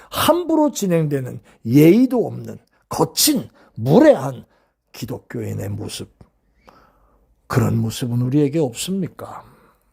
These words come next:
지금도 이미 충분히 세상에 비친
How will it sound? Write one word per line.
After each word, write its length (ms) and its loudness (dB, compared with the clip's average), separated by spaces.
지금도 520 4
이미 480 4
충분히 680 -2
세상에 560 0
비친 640 -4